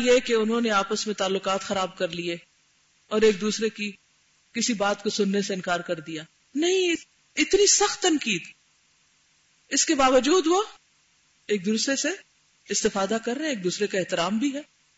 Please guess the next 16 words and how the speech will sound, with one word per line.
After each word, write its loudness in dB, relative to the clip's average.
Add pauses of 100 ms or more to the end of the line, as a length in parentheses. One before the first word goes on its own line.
(600)
کیونکہ 2
حدیث 4
رسول 6
کا 4
معاملہ 2 (100)
تھا، -2 (720)
دین 4
کا 4
معاملہ 4
تھا۔ -4
حضرت 0
عائشہ 2
نے -2
اسٹرانگ -2
بات 0
کہی -2